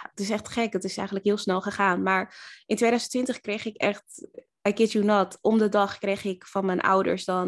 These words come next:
ehm, nou ja, van die, van die factures opgestuurd.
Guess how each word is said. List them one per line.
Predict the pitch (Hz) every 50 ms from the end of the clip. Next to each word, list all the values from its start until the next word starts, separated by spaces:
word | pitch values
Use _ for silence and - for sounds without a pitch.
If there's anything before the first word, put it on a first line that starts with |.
| 185 185
ehm, | 180 180 175 175 175 180 180 185 185 - _ _ _ _ _ _ _ _ - _ _
nou | - 196 190 185
ja, | 175 175 175 - - -
van | - - 208 196
die, | 190 185 180 180 - - -
van | - - - 185
die | 185 185
factures | - 185 - - - - 247 262 220 202 -
opgestuurd. | - - - - 196 - - 185 175 185 240 403 - - -